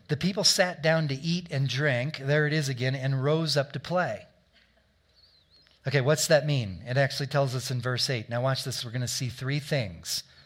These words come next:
Okay, you ready for this? Okay. Verse eight, "Nor let us commit sexual immorality as some of them did, and in one day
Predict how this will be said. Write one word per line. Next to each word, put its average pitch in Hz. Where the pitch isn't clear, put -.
Okay, 135
you 107
ready 120
for 147
this? 160
Okay. 110
Verse -
eight, 117
"Nor 160
let 165
us 160
commit 143
sexual 170
immorality 143
as 131
some 151
of 151
them 156
did, 131
and 139
in 120
one 180
day 147